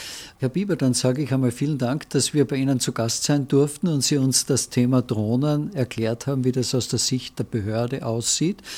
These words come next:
Und wir wechseln jetzt dann zu Frequentis, die sich damit beschäftigen, wie denn die Drohnen in das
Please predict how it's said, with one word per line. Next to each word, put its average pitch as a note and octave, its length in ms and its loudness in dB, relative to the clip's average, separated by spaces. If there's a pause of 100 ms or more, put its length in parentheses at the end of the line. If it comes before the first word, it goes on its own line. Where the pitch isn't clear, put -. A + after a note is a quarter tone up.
(380)
Und B2+ 160 2
wir B2 140 4
wechseln B2 400 2
jetzt C3 480 0
dann C#3 240 2
zu C#3 160 0
Frequentis, A#2+ 720 -4
die C3+ 140 -2
sich - 260 -4
damit A#2 400 -4
beschäftigen, C3 640 -2 (360)
wie B2+ 160 4
denn C3+ 200 0
die - 160 0
Drohnen C#3+ 640 0 (280)
in A#2+ 160 2
das - 280 -2